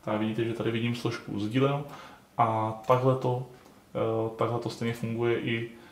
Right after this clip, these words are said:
z jiných počítačů, eh, které jsou připojeny do stejného, eh, do stejného switche nebo síťového piv-, prvku. Tady akorát pozor na to, že tohoto nebude fungovat, pokud, eh, budu mít některých z těch počítačů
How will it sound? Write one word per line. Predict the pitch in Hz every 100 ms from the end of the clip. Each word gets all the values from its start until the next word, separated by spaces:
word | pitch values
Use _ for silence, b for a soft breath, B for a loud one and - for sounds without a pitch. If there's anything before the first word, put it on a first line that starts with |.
| B B
z | 110 107
jiných | 113 110
počítačů, | - 117 117 110 - 110
eh, | - - - - - - 113 113
které | - 110
jsou | 117 127
připojeny | 120 - 107 107
do | 107
stejného, | - 113 110 107 107 - B B B - 104 107
eh, |
do | 107
stejného | 110 113 110 110
switche | - 110 110
nebo | 107 107 104 -
síťového | - 117 110 110 113
piv-, | - - -
prvku. | - - - 110 - B B B B B B B B - - - - - _ _ - - - - - - -
Tady | 113 113
akorát | - - 120
pozor | 120 123 120
na | 120
to, | 120 123
že | 120 117 - -
tohoto | - 113 120
nebude | 117 113 120
fungovat, | - 113 113 123
pokud, | - 117 - 127 -
eh, | 117 117 113
budu | 117 120
mít | 120 -
některých | 117 - 120
z | -
těch | 120
počítačů | - - 117 120 120